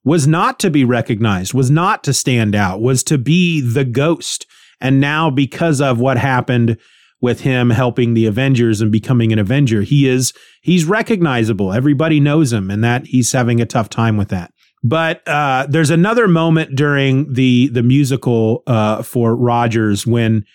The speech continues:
as he's, as he's watching the, the woman who's playing Black Widow, and he's feeling very, uh, sad about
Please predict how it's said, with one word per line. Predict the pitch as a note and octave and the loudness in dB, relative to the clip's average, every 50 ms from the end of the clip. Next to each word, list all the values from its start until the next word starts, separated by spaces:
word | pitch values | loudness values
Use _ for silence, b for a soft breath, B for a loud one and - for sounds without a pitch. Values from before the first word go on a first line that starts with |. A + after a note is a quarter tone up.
| b b _ _ - | b b _ _ -6
as | C#3+ D3 D3+ C#3+ - | -4 -2 -2 -2 0
he's, | - D#3 D3 C#3 B2 B2 - | 0 2 2 2 2 0 0
as | - D3+ C#3+ C3 | 0 -2 -2 0
he's | - D3+ C3 A#2+ | 0 0 2 2
watching | C3+ D3+ E3+ F3+ F#3+ F3+ - - F3 E3 D#3 D#3 D#3 D3+ D#3+ F#3+ - | 2 2 2 0 0 -2 0 0 0 2 2 2 2 2 2 0 -2
the, | - B2 C3+ B2+ B2+ B2 B2 B2+ C3+ | -4 -2 0 0 2 2 0 0 -2
the | A#2+ C3 B2 | -2 -2 0
woman | A#2 C3+ C#3 C3+ C#3 C#3 C3+ | 2 2 2 2 2 4 4
who's | C3+ C3+ B2+ A#2+ - | 4 4 2 0 -2
playing | - B2 B2 B2 B2 A#2+ A2+ | -4 -2 0 2 2 2 2
Black | A#2 A#2 A#2 A2+ - - | 2 2 0 0 0 0
Widow, | A#2+ A2+ A2+ A2 A2 A2 A2 A#2 - | 0 0 2 0 2 2 0 0 0
and | A#2 A2+ G#2+ G#2+ G#2 | -2 -2 0 0 2
he's | G2+ A2+ A2 G#2+ G#2 G#2 - | 2 2 2 2 0 -2 -4
feeling | - D#3 - - C3+ B2+ A#2+ A#2+ A#2+ A#2 A#2 B2 B2+ A2+ | -6 -8 -4 -2 0 0 2 2 0 0 0 -2 -2 -2
very, | A#2+ A#2 A2+ A2+ A2 A2 A2 G#2+ G#2+ A#2 - | -2 0 0 0 0 0 2 0 0 0 -2
uh, | A#2+ G#2+ G2+ G2 G2+ F#2+ | -2 -2 0 -2 -2 -2
sad | - - - B2+ A#2 A2+ A2 A2 A2 A2 G#2+ | -4 -2 0 0 0 2 2 2 0 0 -2
about | A#2+ - C3+ A#2 G2+ A2 G#2+ G#2+ G#2+ G#2 - - | -2 -2 -4 -2 -2 -2 -2 -2 -2 -4 -6 -10